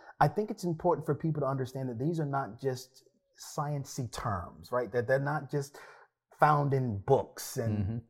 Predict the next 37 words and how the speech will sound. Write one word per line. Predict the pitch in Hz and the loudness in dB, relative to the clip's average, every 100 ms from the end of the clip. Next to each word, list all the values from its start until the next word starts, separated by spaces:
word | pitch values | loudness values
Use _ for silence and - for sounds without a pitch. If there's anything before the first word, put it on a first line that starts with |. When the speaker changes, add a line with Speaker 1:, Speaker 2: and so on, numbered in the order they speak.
| - | 2
Speaker 1:
coming | 175 156 143 123 | 6 8 6 4
from | 151 139 123 | 2 2 2
the, | 113 98 | -2 -2
the, | 113 120 101 | 0 2 2
the | 113 104 95 | -4 -6 -4
mouths | 117 123 120 113 113 | 2 4 4 2 0
of | 117 107 | -2 0
people | 147 135 120 | -2 0 2
like | 113 101 | 2 0
Steve | - 117 | -6 -6
Hawks, | - 127 110 - - - - - - | 2 4 4 0 -18 -20 -20 -20 -2
but | 147 - - _ _ _ 156 | 0 0 -8 _ _ _ -4
this | 220 247 | -2 0
is | 160 127 | 0 2
real | 139 147 175 170 160 | 4 6 6 6 4
world | 151 131 131 127 123 120 113 107 - _ 151 | 2 2 6 8 8 4 0 -6 -14 _ 0
impact. | 143 - 104 80 - - - | 0 0 -2 -2 -8 -18 -16
Like, | 98 - | -8 -2
this | 202 220 | -2 0
is | 147 | 0
what's | 147 151 - 117 | -2 -4 -10 -6
really | 123 160 202 214 208 | 0 2 4 4 2
happening. | 131 110 98 104 98 101 _ _ _ 117 | 0 -2 -4 -6 -8 -10 _ _ _ -4
This | 135 147 | -4 -4
is | 123 | -4
really | 120 135 135 | -2 0 0
what's | 117 120 - | 0 -2 -2
contributing | 127 120 - 143 127 120 | -6 -8 -4 -4 -4 -6
to | 120 110 | -8 -8
some | 123 | -6
of | 113 | -4
the | 113 | -4
destruction | 104 - 120 - 113 | -6 -6 -6 -6 -6
that | 104 85 | -6 -8
we've | 98 - | -10 -12
seen. | 104 76 - _ _ _ _ - - _ 127 | -14 -14 -18 _ _ _ _ -20 -20 _ 0
Speaker 2:
Yeah, | 131 98 | 2 0